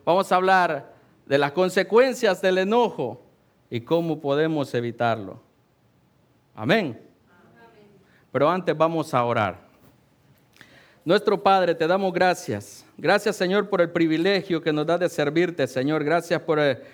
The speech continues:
por el privilegio que nos das de escuchar tu palabra, Señor. Gracias, Señor, porque tú, Señor, no-, nos estás moviendo, Señor. Tú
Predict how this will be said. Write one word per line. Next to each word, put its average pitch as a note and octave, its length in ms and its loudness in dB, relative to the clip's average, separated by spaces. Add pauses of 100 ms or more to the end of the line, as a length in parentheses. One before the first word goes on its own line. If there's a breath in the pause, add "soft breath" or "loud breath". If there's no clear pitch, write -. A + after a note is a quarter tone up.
(140 loud breath)
por D#3+ 120 0
el D3+ 60 0
privilegio E3+ 480 0
que G3 100 -2
nos F3 140 -2
das F#3 120 0
de G3 80 0
escuchar F3+ 440 -2
tu G#3 140 -4
palabra, F3 520 2
Señor. A#2 460 -6 (340 soft breath)
Gracias, G3 340 2
Señor, G3+ 320 -2
porque F3+ 280 0
tú, G#3+ 280 -2
Señor, F#3+ 420 -2
no-, E3+ 360 -2
nos E3 240 -2
estás G3 280 -2
moviendo, G3 640 -2
Señor. F3+ 380 -2
Tú G3+ 400 -4